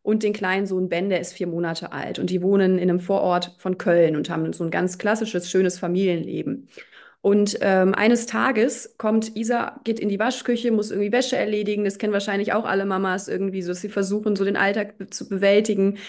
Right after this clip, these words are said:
Mit kleinem Baby ist nicht immer so leicht und sie lässt ihn auf der Krabbeldecke und, ähm, ja, geht so dem Haushalt nach, kommt dann zurück und stellt fest, Ben ist verschwunden. Also ihr vier Monate altes Baby ist verschwunden. Ähm, das ist natürlich, äh, der absolute Albtraum für alle Eltern. Das Schlimmste, was man sich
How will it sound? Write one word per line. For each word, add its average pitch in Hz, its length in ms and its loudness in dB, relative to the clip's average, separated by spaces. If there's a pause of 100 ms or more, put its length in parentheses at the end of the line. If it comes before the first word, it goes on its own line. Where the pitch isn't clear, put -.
(100)
Mit 220 120 -2
kleinem 196 340 4
Baby 220 280 2
ist 214 100 0
nicht 196 140 -2
immer 202 160 2
so 202 100 -2
leicht 233 460 2
und 220 60 -2
sie 214 100 -8
lässt 196 220 -2
ihn 208 120 -4
auf 196 120 -6
der 214 100 -4
Krabbeldecke 214 640 0
und, 180 360 -2
ähm, 185 160 0
ja, 170 380 -2
geht 214 220 -2
so 208 120 0
dem 196 180 -2
Haushalt 269 420 -2
nach, 233 360 -2 (380)
kommt 269 260 6
dann 277 120 6
zurück 247 640 2
und 220 120 -2
stellt 202 260 -2
fest, - 520 -2 (320)
Ben 190 140 4
ist 185 140 2
verschwunden. 156 680 -2
Also 180 200 2
ihr 175 140 4
vier 208 180 2
Monate 208 380 0
altes 185 320 -2
Baby 190 300 -2
ist 190 140 -4
verschwunden. 262 800 2 (160)
Ähm, 196 260 4
das 190 120 -2
ist 202 80 -4
natürlich, 190 680 0
äh, 190 120 -2
der 180 160 0
absolute 240 480 -2
Albtraum 196 640 0
für - 160 -8
alle 214 240 -2
Eltern. 220 500 0
Das 208 160 -6
Schlimmste, 214 360 -4
was 196 160 -4
man 196 140 0
sich 196 260 -8